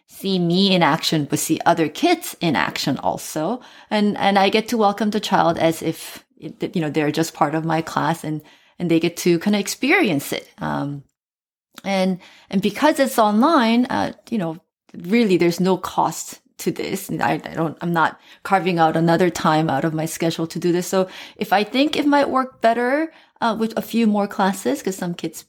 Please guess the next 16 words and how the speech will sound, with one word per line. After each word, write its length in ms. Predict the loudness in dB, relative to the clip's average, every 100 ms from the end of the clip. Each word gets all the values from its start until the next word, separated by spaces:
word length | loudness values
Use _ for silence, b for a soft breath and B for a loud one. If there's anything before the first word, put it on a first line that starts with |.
| _
can 280 | -6 -4 -2
be 160 | 0 0
a 80 |
little 240 | 2 2 0
shy 340 | 2 2 2
at 140 | -2 -2
first, 360 | -2 0 0
and 140 | 0 2
I 60 |
invite 360 | 2 2 2 0
them 160 | 0 0
to 180 | -6 -4
a 100 | -6
few 240 | -2 2
more 240 | 2 2
classes. 680 | 0 -2 -2 -6 -12 -14